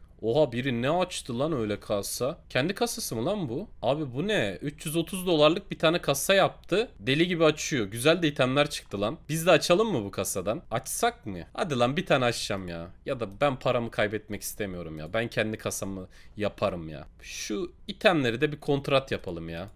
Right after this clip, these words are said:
Şunları da kontrata koydum. Bin on dokuz dolar ediyormuş. Bize güzel bir şey ver ya. Arkadaşlar şöyle bir kontrat oluşturdum. Bin dolar veriyorum.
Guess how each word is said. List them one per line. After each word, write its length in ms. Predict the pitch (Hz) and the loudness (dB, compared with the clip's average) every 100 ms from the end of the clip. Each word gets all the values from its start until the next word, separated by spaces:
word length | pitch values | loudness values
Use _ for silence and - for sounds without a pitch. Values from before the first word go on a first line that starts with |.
| - | -18
Şunları 540 | - - 202 147 127 | -14 -4 2 4 4
da 100 | 143 | 2
kontrata 600 | 156 135 127 113 - 151 | 2 -2 0 0 0 -2
koydum. 480 | - 117 98 120 175 - - - | 0 0 0 -4 -6 -12 -20 -10
Bin 140 | 175 202 | -2 4
on 240 | 202 202 | 4 6
dokuz 360 | 147 - 143 110 | 2 2 -4 2
dolar 240 | 110 107 | 2 4
ediyormuş. 720 | 101 90 95 120 160 - - - | 0 -2 -6 -4 -4 -6 -8 -10
Bize 220 | 196 165 | -2 -2
güzel 340 | 156 151 151 135 | 0 4 6 6
bir 60 | |
şey 200 | - 120 | 2 2
ver 140 | 104 92 | 2 0
ya. 260 | 90 87 - 170 | -4 -8 -4 8
Arkadaşlar 680 | 196 185 180 120 - 110 | 8 10 8 6 4 0
şöyle 400 | - - 208 185 | 0 4 6 6
bir 100 | 196 | 2
kontrat 540 | 208 190 175 139 120 - | 4 2 6 4 4 2
oluşturdum. 840 | 180 196 175 - 143 127 127 151 98 - | 4 6 6 2 0 2 2 0 -2 4
Bin 280 | 202 208 | 6 8
dolar 400 | 165 147 131 113 | 10 10 10 8
veriyorum. 440 | 110 110 120 156 | 2 0 2 2